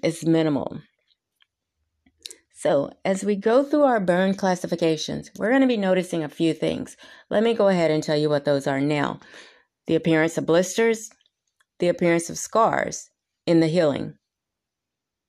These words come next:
and also whether or not there's pain. Let's continue with the deep partial thickness burn. A deep partial thickness burn involves destruction of the epidermis and the papillary dermis,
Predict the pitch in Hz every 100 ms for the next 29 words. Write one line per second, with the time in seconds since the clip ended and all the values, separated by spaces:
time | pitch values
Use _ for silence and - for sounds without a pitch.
0 | _ _ _ _ _ _ _ _ - _
1 | - 185 208 214 190 170 165 170 160 156
2 | 175 170 - 208 - 160 - _ _ _
3 | _ _ _ - - - - - 254 -
4 | 240 214 196 180 147 165 165 165 190 196
5 | 196 180 170 175 - 165 160 147 165 151
6 | 139 147 _ _ - - - - 185 214
7 | 214 214 208 226 214 202 196 196 - 165
8 | 156 156 - _ _ 170 165 160 160 -
9 | 165 175 131 - 165 131 92 147 160 165
10 | 190 196 - _ _ _ - 208 226 226
11 | 196 185 170 165 147 139 147 175